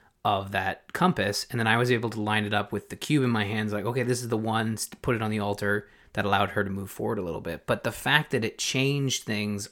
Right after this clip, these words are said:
on the fly while also putting this fail state in there was a really interesting sort of mix up of what was before just like, "Oh, okay, this is pretty,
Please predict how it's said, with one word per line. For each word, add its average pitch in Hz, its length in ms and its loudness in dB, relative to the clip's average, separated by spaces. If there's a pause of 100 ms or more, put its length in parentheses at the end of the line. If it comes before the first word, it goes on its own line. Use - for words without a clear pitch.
on 123 260 2
the 107 80 0
fly 95 600 -2 (520)
while 107 280 2
also 107 760 2 (800)
putting 120 300 0
this 104 200 -2
fail 147 300 4
state 101 340 -2
in 92 160 -4
there 87 400 -10 (500)
was 110 380 2 (100)
a 123 60 0
really 147 460 6
interesting 123 760 0
sort 117 220 -2
of 104 100 -2
mix 117 360 -2
up 110 240 0
of 104 540 -4
what 107 300 -2
was 104 260 -4
before 117 420 -2
just 101 220 -4
like, 98 140 -8
"Oh, 143 160 -4
okay, 104 240 -6
this 117 160 -6
is 113 140 -8
pretty, 107 380 -6